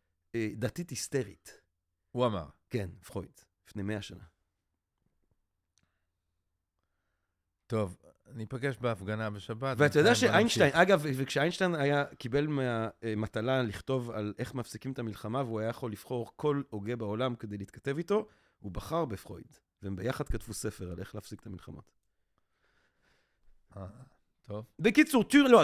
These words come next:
Speaker 1: למה אנחנו אומרים? כי
Speaker 2: אה,
Speaker 1: טיורינג,
Speaker 2: אה,
Speaker 1: הסיפור עם טיורינג זה
Speaker 2: אה,
Speaker 1: שגילו
Speaker 2: אה.
Speaker 1: באיזשהו שלב, אה, אחרי שהבן אדם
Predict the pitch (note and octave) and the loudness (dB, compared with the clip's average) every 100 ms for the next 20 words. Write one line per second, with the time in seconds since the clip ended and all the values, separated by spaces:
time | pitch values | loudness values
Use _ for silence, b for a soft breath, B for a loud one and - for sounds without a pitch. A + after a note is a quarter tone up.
0 | E3 G3+ C4 G#3 F3 C#3+ C3+ - A#3+ B3+ | 8 8 8 6 4 4 2 -2 0 2
1 | A#3+ E3+ - D#3 A#3 - A#3+ A#3+ D#3+ D3 | 4 2 2 0 0 2 4 4 2 0
2 | C#3 B2+ D#3 A3 F3 F#3+ F#3 F3 F#3 D#3 | 0 2 4 4 4 2 -2 -2 0 0
3 | C#3 - C3 C3 B2+ D#3+ D3+ C#4 - G#3+ | -2 -8 -8 -6 -4 -2 0 0 2 2
4 | F3 D#3+ D#3+ G#3 | 2 0 0 0